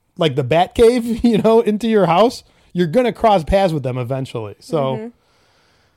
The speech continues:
Speaker 1: you know, if you live in the same building, like if it's an apartment building or something, Murphy's Law says that you will always run into them in the lobby or the elevator from that day on. If it goes bad, if it was just a hookup and you don't wanna hook up with them anymore, you're always gonna run into them. That's just, like,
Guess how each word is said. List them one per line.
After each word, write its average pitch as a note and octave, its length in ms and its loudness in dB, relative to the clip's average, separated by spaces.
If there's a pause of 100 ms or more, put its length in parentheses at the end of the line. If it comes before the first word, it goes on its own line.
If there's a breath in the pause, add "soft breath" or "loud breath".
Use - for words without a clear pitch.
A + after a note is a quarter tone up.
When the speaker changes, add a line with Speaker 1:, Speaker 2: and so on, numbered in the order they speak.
(280)
Speaker 1:
you F3+ 80 0
know, F#3+ 100 -2
if G#3 160 -4
you G#3+ 80 -2
live B3+ 140 -2
in C4 80 -2
the G3 80 0
same E3+ 320 -6
building, E3 380 0
like G3+ 180 -4
if F#3 80 -8
it's - 100 -12
an F3+ 60 -4
apartment F3 400 -2
building F#3 240 -4
or F#3 60 -8
something, F3+ 280 -6
Murphy's F#3 500 -4
Law F#3+ 240 0
says E3+ 320 -2
that D#3+ 140 -6
you F3 120 -4
will E3 300 -2
always G#3 480 4
run F3 240 2
into F#3+ 280 0
them C#3+ 300 -2
in C#3+ 80 -6
the C#3 100 -4
lobby D#3 420 0
or D#3+ 120 2
the C#3+ 100 -2
elevator C3+ 720 -2 (240 soft breath)
from D#3 160 -6
that C#3+ 220 -4
day C#3+ 160 -2
on. C3 240 -4
If A2+ 100 -14
it - 120 -16
goes C3 260 -6
bad, F#3 480 0
if E3 140 -8
it C#3+ 80 -12
was B2+ 220 -8
just C3 240 -10
a C3 100 -10
hookup G3 600 0
and D3+ 100 -4
you C#3+ 60 -4
don't D3 120 -6
wanna D3+ 160 -6
hook C#3 160 -4
up F#3 140 0
with G3 120 -4
them G3 140 -6
anymore, G3 520 -2 (240 soft breath)
you're F#3+ 240 -2
always A3 340 4
gonna G3 180 0
run F3+ 200 0
into G3+ 300 -2
them. A2+ 160 -8
That's D#3 280 -6
just, F3+ 280 -8
like, E3 480 -2